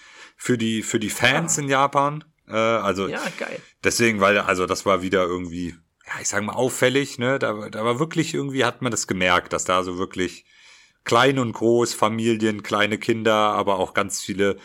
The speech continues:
Speaker 1: sag ich mal, einfach, ja, Großeltern, ja, oder zumindest, äh,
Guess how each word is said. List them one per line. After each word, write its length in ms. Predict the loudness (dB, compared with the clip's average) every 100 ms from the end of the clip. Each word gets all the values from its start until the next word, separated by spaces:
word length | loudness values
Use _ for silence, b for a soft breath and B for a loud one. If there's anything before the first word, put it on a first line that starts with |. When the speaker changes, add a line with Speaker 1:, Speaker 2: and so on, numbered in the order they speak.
| B B B B
Speaker 1:
sag 200 | 2 2
ich 100 | 2
mal, 120 | 0
einfach, 500 | 0 2 0 0 -8 _ _ _
ja, 80 | -4
Großeltern, 1000 | -2 2 2 2 0 0 2 -2 -2 -6
ja, 240 | 0 2 2
oder 220 | 0 -2
zumindest, 560 | -4 -6 -4 -4 -4 -2
äh, 340 | 0 0